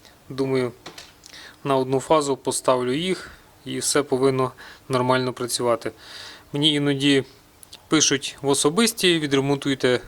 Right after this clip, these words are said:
контролер». Я кажу, що не берусь в, за ремонт цих контролерів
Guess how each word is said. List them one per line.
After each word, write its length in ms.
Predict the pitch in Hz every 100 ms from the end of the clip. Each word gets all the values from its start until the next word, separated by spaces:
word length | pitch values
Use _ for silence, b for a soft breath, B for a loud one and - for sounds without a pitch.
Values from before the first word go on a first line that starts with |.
| -
контролер». 760 | 147 147 - 220 202 185 160 -
Я 120 | 135
кажу, 320 | 127 135 123 127
що 420 | - - 123 120 B B B B B B B
не 160 | 143 147
берусь 560 | 135 170 233 208 - - -
в, 120 | 160 - 151 147
за 260 | 135 165
ремонт 500 | 170 175 175 170 143 -
цих 240 | - 143
контролерів 680 | - 160 - 156 151 143 135